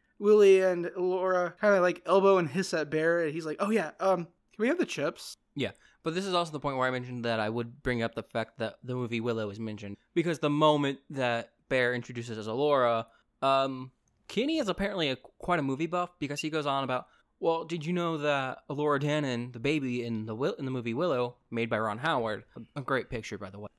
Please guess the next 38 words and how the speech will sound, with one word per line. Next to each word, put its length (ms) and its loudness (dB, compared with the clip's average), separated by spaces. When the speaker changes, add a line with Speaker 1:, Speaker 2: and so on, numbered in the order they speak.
Speaker 2:
That's 160 -10
basically 340 -10
Kenny 200 -6
talking. 280 -4
I, 200 -2
I 120 2
agree. 260 -2
I 100 0
enjoy 220 -4
Willow, 320 -8
but 180 -12
Kenny 320 -2
is 80 -6
a 60 -10
film 180 -2
buff. 220 -2
He 80 -4
likes 220 -4
Willow. 260 -4
Is, 220 -4
uh, 120 -4
was 120 -6
actually 220 -4
played 240 -6
by 220 -6
two 180 -8
twins. 420 -8
That 100 -6
way 120 -6
neither 400 -6
would 80 -8
get 220 -12
fatigued 300 -10
'cause 80 -10
you 40 -6
don't 120 -6
really 120 -6
would 160 -6